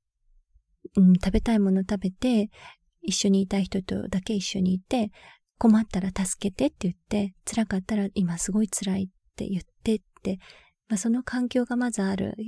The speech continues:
人が周りにいるっていうのが本当に恵まれてるなって思うんだけど、きっとそれは一言私が助けてって言わなかったら伝わらないし、言わなかったら多分助けてくれる人すら見つからないしっていうことだと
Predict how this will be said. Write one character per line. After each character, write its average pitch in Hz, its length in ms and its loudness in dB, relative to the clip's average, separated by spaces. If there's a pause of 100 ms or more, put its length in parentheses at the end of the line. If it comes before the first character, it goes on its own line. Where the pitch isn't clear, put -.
人 - 240 0
が 214 80 2
周 202 240 2
り 202 120 0
に 202 140 2
い 202 40 -2
る 220 80 -2
っ 214 40 -4
て - 180 -6
い 277 40 -2
う - 20 -2
の 247 100 -2
が 190 200 0 (280)
本 233 160 0
当 254 120 2
に 226 180 2
恵 208 60 2
ま 202 220 2
れ 196 100 -4
て 196 120 -4
る 190 120 0
な 214 200 4
っ 214 40 -2
て - 340 -8 (120)
思 196 200 2
う 196 60 0
ん 185 40 0
だ 190 100 -4
け 202 120 -8
ど、 202 180 0 (440)
き - 100 -12
っ - 20 -20
と 269 140 2
そ 254 140 -2
れ 240 120 0
は 240 180 -4 (280)
一 - 200 2
言 233 120 2 (120)
私 190 300 -2
が 214 80 -2
助 202 380 -4
け - 20 -4
て 285 100 -4
っ - 20 -14 (180)
て 185 140 0 (280)
言 220 140 2
わ 269 100 -2
な 311 140 -4
か 277 120 -6
っ - 40 -6
た - 180 -8
ら 254 120 -2
伝 - 220 -4
わ 196 100 -2
ら 190 120 0
な 190 140 0
い 196 80 -4
し、 214 340 -4
言 214 80 -2
わ 240 100 -2
な 262 120 -4
か 233 120 -4
っ 226 40 -6
た - 160 -6
ら 269 80 -4
多 208 140 -6
分 196 200 -4
助 220 240 -6
け 196 40 -8
て - 120 -8
く 214 120 -8
れ - 100 -6
る 208 100 -6
人 240 220 -6
す - 120 -4
ら 277 120 -2
見 208 140 0
つ - 100 -12
か 214 100 -8
ら 202 140 -2
な 202 120 -2
い 190 60 -6
し - 180 -6
っ - 40 -8
て - 180 -8
い 208 40 -2
う 196 60 -4
こ 202 140 -12
と 202 140 -6
だ 196 140 -4
と 196 220 -6